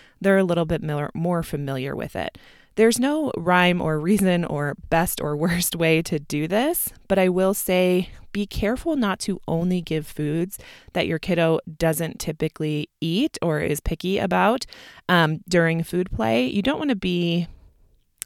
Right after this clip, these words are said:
how do I <laughs> say this? You don't wanna be intentional to kind of, uh, bring in these foods all the time that they're not happy with.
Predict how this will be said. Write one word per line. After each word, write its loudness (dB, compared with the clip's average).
how -8
do 0
I 2
<laughs> -2
say -4
this? -4
You -6
don't 2
wanna 0
be 4
intentional 0
to 0
kind 2
of, 0
uh, 0
bring 2
in 0
these -4
foods -2
all 2
the -2
time -2
that -6
they're -2
not -4
happy -4
with. -2